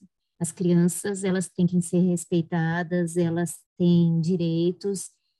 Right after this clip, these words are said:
E foi isso que você disse, Rita, assim, quem defende as crianças,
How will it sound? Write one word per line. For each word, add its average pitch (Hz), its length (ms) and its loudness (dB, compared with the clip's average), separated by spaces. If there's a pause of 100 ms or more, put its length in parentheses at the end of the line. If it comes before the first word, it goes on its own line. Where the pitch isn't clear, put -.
(520)
E 247 760 -6
foi 240 200 -2
isso 240 160 -6
que - 60 -20
você 311 300 -2
disse, 247 480 -4
Rita, 175 400 0
assim, 170 320 0
quem 240 240 -2
defende 247 600 -2
as 170 120 -2
crianças, 180 1000 0